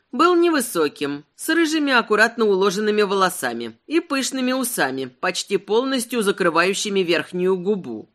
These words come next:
Напротив него стоял светловолосый парень лет двадцати пяти, лица которого Адель не видела. У него были длинные волнистые волосы цвета спелой пшеницы, собранные на затылке в неопрятный хвостик.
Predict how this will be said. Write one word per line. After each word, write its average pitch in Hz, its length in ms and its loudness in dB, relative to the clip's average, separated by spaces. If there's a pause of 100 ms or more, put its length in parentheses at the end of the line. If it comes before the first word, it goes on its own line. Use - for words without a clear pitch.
(260)
Напротив 233 560 0
него 247 400 2
стоял 302 480 -2
светловолосый 254 840 -2
парень 277 400 0
лет 220 220 0
двадцати 208 420 -2
пяти, 185 580 -8 (220)
лица 185 360 0
которого 302 600 0
Адель 185 380 2
не 170 140 0
видела. 120 580 -8 (420)
У 240 120 -2
него 320 340 2
были 311 240 2
длинные 285 500 0
волнистые 202 600 0
волосы 320 420 -4
цвета 285 380 -6
спелой 247 380 -2
пшеницы, 143 840 -6 (200)
собранные 202 580 0
на 180 140 0
затылке 269 560 -2
в 233 60 -6
неопрятный 190 640 0
хвостик. 160 720 -8